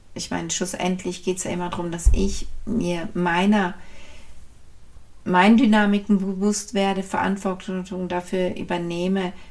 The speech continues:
wirklich mich um mich zu kümmern. Also es geht auch um Selbstfürsorge. Und wenn ich dort bin, dann, ähm, wenn ich in der Eigenliebe angekommen bin, in meiner Selbstfürsorge angekommen bin,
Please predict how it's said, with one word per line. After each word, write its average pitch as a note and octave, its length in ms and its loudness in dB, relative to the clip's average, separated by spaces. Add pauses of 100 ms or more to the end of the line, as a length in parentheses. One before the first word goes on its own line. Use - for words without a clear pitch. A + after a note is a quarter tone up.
(140)
wirklich F#3 320 -2
mich F#3+ 200 0
um F3 140 2
mich G3+ 200 2
zu - 100 -6
kümmern. B3 340 2
Also E2 100 0
es - 120 -2
geht - 140 -4
auch - 120 -8
um - 100 -4
Selbstfürsorge. F3+ 840 -2 (760)
Und F3 160 -2
wenn E3+ 180 0
ich E3+ 160 -8
dort G3 320 2
bin, F3+ 340 2 (460)
dann, E3 580 -2
ähm, E3+ 560 -6 (1900)
wenn - 100 -6
ich - 100 -10
in - 100 -4
der - 140 -4
Eigenliebe G#3 500 6
angekommen F#3 560 -4
bin, E3+ 240 -6
in E3 140 -8
meiner D#3+ 220 -10
Selbstfürsorge D#3 680 -6
angekommen - 540 -6
bin, - 200 -6